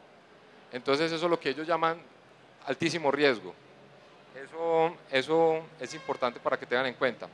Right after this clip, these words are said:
Ahora, como les venía diciendo, esos temas ya están escritos, de alguna forma ya están estudiados.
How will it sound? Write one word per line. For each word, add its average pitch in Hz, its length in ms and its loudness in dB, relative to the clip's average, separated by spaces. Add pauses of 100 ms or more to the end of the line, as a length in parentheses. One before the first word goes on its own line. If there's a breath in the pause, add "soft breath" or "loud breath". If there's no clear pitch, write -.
(120)
Ahora, 127 300 6 (400 loud breath)
como 139 140 0
les 139 100 6
venía 151 300 6
diciendo, 139 480 4 (880)
esos 151 240 0
temas 180 380 2
ya 139 320 6 (100)
están 151 300 2
escritos, 151 480 2
de 117 80 -2
alguna 131 240 -6
forma 170 320 4
ya 120 140 4
están 143 200 0
estudiados. 127 720 4